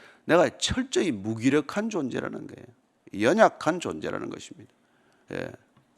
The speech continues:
영적으로 그렇다는 거예요. 그래서 하나님이 내게 속히 오셔서, 서둘러 내게 오셔서, 예, 나의 도움이,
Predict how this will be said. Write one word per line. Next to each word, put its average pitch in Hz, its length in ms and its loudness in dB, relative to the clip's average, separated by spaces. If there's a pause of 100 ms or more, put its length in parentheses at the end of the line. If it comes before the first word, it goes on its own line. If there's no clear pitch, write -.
(300)
영적으로 156 600 6
그렇다는 123 480 -2
거예요. 127 180 -8 (640)
그래서 240 180 2
하나님이 240 380 8
내게 214 220 4
속히 233 460 -2
오셔서, 147 440 0 (260)
서둘러 254 600 6
내게 175 260 2
오셔서, - 500 -6 (560)
예, - 140 -2 (160)
나의 156 340 8
도움이, 185 460 6